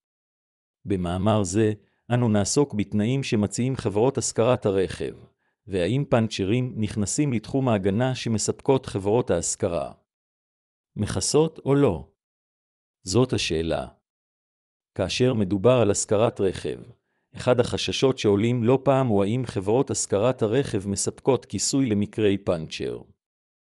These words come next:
זו שאלה נכונה, שכן התמודדות עם פאנצ'ר בצמיג במהלך תקופת השכרה עלולה להיות טרחה ולגרום לעלויות בלתי צפויות.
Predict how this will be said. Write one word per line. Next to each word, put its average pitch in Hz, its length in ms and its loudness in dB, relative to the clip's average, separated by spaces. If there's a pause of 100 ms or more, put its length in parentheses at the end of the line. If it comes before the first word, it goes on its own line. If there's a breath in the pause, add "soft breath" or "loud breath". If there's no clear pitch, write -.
(400)
זו 139 200 4
שאלה 113 340 2
נכונה, 90 520 -6 (340)
שכן 139 360 0
התמודדות 107 540 -2
עם 110 140 -2
פאנצ'ר 113 440 2
בצמיג 113 440 -4
במהלך 101 480 0
תקופת - 440 -2
השכרה 120 520 0
עלולה 107 420 2
להיות 120 400 0
טרחה 143 480 0
ולגרום 107 540 -2
לעלויות 107 540 2
בלתי 110 360 -4
צפויות. 90 760 -6